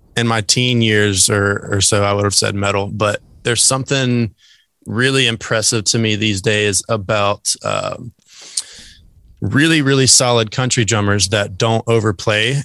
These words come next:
and, and aren't flashy, but can be any, anytime they want to. Like, who could, could blow your doors off anytime they wanted to, but who, uh, kind of know their role and they don't overplay. And, and what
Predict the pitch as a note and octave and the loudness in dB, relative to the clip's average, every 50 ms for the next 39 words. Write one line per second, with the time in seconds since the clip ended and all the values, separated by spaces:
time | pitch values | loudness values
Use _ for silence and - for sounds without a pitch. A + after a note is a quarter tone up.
0 | - - A2+ G#2+ G#2 G#2 G2+ G#2 - - G#2+ G#2 G#2 - G#2 G2+ G#2 A2 - - | -4 -2 0 0 0 0 0 -2 -2 -2 -2 -2 0 0 0 0 0 0 -2 -2
1 | - - - G#2 G2+ G#2+ G#2+ - - C#3 C3+ D3 D3+ A2+ G#2 B2 A2 - - _ | -2 0 0 0 0 2 2 2 2 2 0 -2 -4 -2 0 0 0 0 -4 _
2 | _ _ _ _ _ - - B2+ B2 B2 B2+ B2+ C3 B2+ A#2+ A#2 A#2 A#2 A2+ G2+ | _ _ _ _ _ -4 -2 -2 0 0 0 0 2 0 0 0 0 0 0 -2
3 | - - - B2 B2 B2 A2 - B2 G#2+ G#2 G2+ G2 G2 G2 G2+ G#2 G2+ - C3+ | -2 -2 -2 0 0 0 2 2 0 2 2 0 0 2 2 0 0 0 0 0
4 | B2+ A#2+ G#2 G2 E2+ A#2+ B2 - - - A2+ G2 G#2 - _ _ _ - A2 G2+ | 2 2 2 0 0 -2 -2 -2 -2 -4 -4 -4 -6 -12 _ _ _ -2 -2 0
5 | F#2 A#2 A#2 A2+ A#2 A2 A2 G2 A2 G#2+ A2 A2 G2 A2 G#2 G2+ G2 - G#2+ G#2 | 0 2 2 2 2 2 2 2 2 2 2 2 2 0 0 0 0 0 0 0
6 | G#2+ F#2+ A2+ G#2 G#2 G2+ G2 G2 G2 G2+ G#2 G#2 G2+ - - G#2+ G2+ F2+ F2 A2 | 0 0 -2 -2 0 0 0 0 0 0 0 0 -2 -2 -2 -2 -2 0 -2 -2
7 | G#2+ - G2+ A2 G#2+ G#2 G#2 G#2 G#2 G2+ - _ _ _ A2+ G#2+ G#2 G2 - - | -2 -2 -2 0 0 2 2 2 0 -2 -6 _ _ _ -6 -6 -6 -6 -10 -6
8 | - B2+ A2+ A2 G#2+ G#2+ G#2 G#2 A2+ B2 B2 B2+ B2 G#2+ G2+ G2+ G#2 A2 A#2+ B2+ | -4 -2 -2 0 -2 -2 0 0 0 0 2 2 2 2 2 2 2 2 2 2
9 | B2+ A2 G2+ G2+ G2 G#2 G#2+ A2+ A2+ A2 G2+ G#2+ G2+ - A2+ A2 A2 A2 A2 G#2+ | 2 0 0 0 0 0 0 2 0 0 0 -2 -2 0 0 0 2 2 0 0
10 | - G#2+ G#2 G2+ G2+ G2+ - G#2+ G#2 G2+ G2+ G#2 G#2 | 0 -2 -2 -2 -4 -4 -2 -2 -2 0 0 0 -2